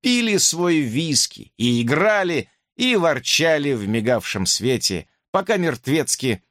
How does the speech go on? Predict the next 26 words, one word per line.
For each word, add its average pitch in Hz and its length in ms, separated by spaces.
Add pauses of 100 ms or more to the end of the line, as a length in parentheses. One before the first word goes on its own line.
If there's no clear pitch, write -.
(100)
не 143 200
заваливались 92 800
спать. - 580 (960)
Каждый 147 540
день 190 380 (480)
заново 117 640 (320)
солнце 180 580
переваливало 113 760
через 87 380
горку, 123 400
и 92 180
там, 139 440 (400)
где 90 260
земля 127 380
разодрана 139 580
была, 127 400 (360)
птичья 170 500
песня 131 600
каждый 120 460
день 104 320
умирала. 92 760 (840)
Дни 147 480
ватных 165 520
туч - 480
улавливали 151 720
жару, 131 400